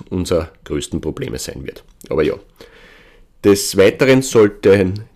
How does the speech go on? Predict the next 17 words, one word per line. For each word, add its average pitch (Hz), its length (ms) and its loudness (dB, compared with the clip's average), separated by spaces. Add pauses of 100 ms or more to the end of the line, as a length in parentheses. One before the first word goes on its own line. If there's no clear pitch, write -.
(160)
die 101 220 0
Gemeinden 92 640 -2
auch 85 240 -4
anderweitige 90 640 -4
Gespräche 76 580 -8
suchen 131 500 -4
mit 92 300 -6
ortsansässigen - 960 -8
Einrichtungen 80 920 -6
beziehungsweise 78 1000 -8 (200)
Unternehmen, 98 800 -2 (320)
die 107 160 -4
irgendwie 135 460 0
eine 101 80 0
Rolle 90 240 0
spielen 73 320 -10
könnten, 65 460 -10